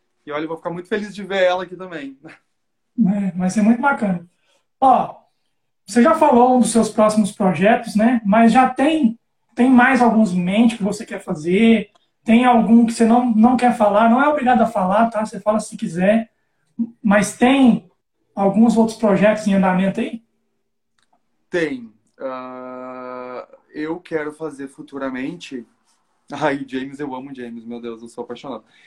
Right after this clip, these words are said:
Speaker 1: Eu quero fazer futuramente o próprio James. Ai, eu adorei tua caneca, meu Deus. <laughs> Muito
Speaker 2: Tô.
Speaker 1: legal. Aham. Eu sempre quis uma assim, eu já te-, pensei em comprar, mas eu sou meio pão duro, acabo não comprando, eu compro outras coisas, né?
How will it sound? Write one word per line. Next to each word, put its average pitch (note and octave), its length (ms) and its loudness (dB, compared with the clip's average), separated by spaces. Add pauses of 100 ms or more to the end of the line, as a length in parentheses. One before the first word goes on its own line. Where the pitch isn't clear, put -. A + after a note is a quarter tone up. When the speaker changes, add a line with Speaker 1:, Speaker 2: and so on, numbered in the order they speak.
Speaker 1:
Eu C#3 80 -10
quero D#3+ 160 -2
fazer D#3 220 -10
futuramente D#3 760 -8
o E3 120 -6
próprio E3+ 400 -4
James. D3+ 520 -10
Ai, D#3 140 -4
eu F#3 80 -4
adorei D#3+ 240 -6
tua G3 120 -18
caneca, D#3+ 460 -14 (140)
meu C#3+ 120 -20
Deus. D3 300 -10 (340)
<laughs> - 300 -18
Muito F3+ 160 -4
Speaker 2:
Tô. - 20 -8
Speaker 1:
legal. B3+ 340 2 (640)
Aham. C#3+ 440 -8 (160)
Eu F3+ 120 -10
sempre A3 280 -10
quis A#3 220 -12
uma G#3 160 -12
assim, G3 420 -14
eu F3+ 120 -12
já E3+ 160 -6
te-, F3+ 140 -16
pensei F3 340 -12
em F3 40 -16
comprar, F3 300 -8
mas E3+ 100 -16
eu E3+ 80 -18
sou E3+ 140 -20
meio E3 180 -12
pão D#3+ 160 -12
duro, D3+ 200 -14
acabo D#3+ 260 -14
não D#3+ 100 -20
comprando, D3+ 440 -18
eu D#3+ 80 -20
compro D#3 280 -20
outras E3 280 -18
coisas, A#2+ 360 -20
né? B2+ 140 -16